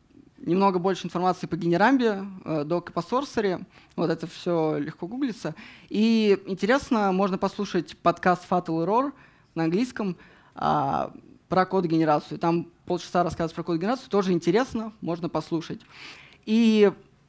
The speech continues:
последняя статья Бегемана про то, как читать Swift Standard Library. Она интересная, поэтому я решил даже немного рассказать.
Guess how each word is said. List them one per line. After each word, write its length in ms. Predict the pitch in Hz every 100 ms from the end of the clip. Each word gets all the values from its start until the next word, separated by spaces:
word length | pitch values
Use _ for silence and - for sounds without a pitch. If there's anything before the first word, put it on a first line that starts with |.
| _ _
последняя 480 | 190 233 247 202 175
статья 600 | 175 170 220 269 311 294 -
Бегемана 840 | 185 220 233 196 180 170 156 156 -
про 160 | - 165
то, 180 | 196 202
как 200 | 185 -
читать 360 | - 175 -
Swift 160 | 180 -
Standard 280 | 175 160 -
Library. 560 | 175 214 233 247 254 - - -
Она 220 | - 196
интересная, 800 | 196 190 214 285 - 214 160 160 - _ - - _
поэтому 760 | 185 190 202 190 185 175 151 - _ _ _ _ - -
я 140 | 180
решил 240 | 170 - 190
даже 220 | 180 170
немного 340 | 175 175 170
рассказать. 500 | 165 - 160 185 170